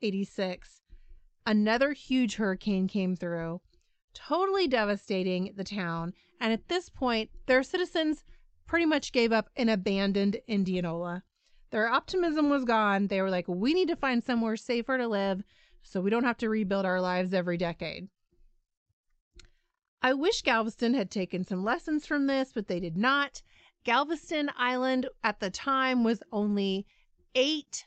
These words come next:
feet above sea level at its very highest point. And some residences, some residents did con-, consider building a seawall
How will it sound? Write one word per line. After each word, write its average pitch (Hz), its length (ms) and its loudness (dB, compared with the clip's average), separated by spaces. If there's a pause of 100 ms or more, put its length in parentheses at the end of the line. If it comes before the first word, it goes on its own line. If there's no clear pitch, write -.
(120)
feet 262 520 -2
above 202 460 2
sea 240 280 -2
level 185 420 0
at 180 100 -4
its 175 200 -6
very 202 680 0 (120)
highest 180 640 -4 (240)
point. - 560 -12 (460)
And 220 140 0
some 320 260 -2
residences, 254 960 0
some 202 240 -4
residents 226 640 0 (680)
did 226 260 2
con-, 226 460 0
consider 196 440 -2
building 180 400 -2
a 214 60 0
seawall 302 640 -4